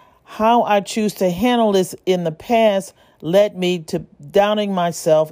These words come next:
as a woman. Now I totally embrace and do take responsibility of how I handle things today. All in. Expect success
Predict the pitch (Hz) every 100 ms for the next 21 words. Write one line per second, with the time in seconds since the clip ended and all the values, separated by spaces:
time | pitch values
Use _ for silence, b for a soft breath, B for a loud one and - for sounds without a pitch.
0 | - 156 156 - 170 170 147 147 196 185
1 | 113 82 - _ _ _ b b b b
2 | 156 180 196 202 - 175 175 160 - 240
3 | 247 240 233 - 180 175 151 190 190 190
4 | - b b b - 165 165 190 202 -
5 | 190 - 180 - 196 196 185 175 170 170
6 | 165 160 B B - 160 - 185 185 190
7 | - 165 160 170 170 165 170 170 - b
8 | b - 165 147 117 - - b b b
9 | b _ _ _ _ _ _ _ _ _
10 | _ _ _ 170 190 233 254 220 151 92
11 | 107 - - _ _ b b b b b
12 | - 175 - - 233 277 - 233 - -
13 | 226 147 151 -